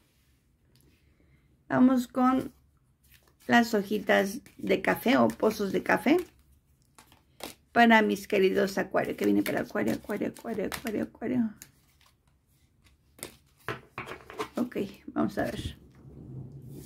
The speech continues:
Acuario, te sale la novia.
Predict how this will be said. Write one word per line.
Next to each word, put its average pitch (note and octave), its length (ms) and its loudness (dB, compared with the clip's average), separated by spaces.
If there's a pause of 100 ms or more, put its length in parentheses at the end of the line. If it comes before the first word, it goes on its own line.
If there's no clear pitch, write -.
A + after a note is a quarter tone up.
(1300)
Acuario, B3 520 6
te A3+ 120 4
sale B3+ 340 4
la G#3+ 180 6
novia. G#3 800 4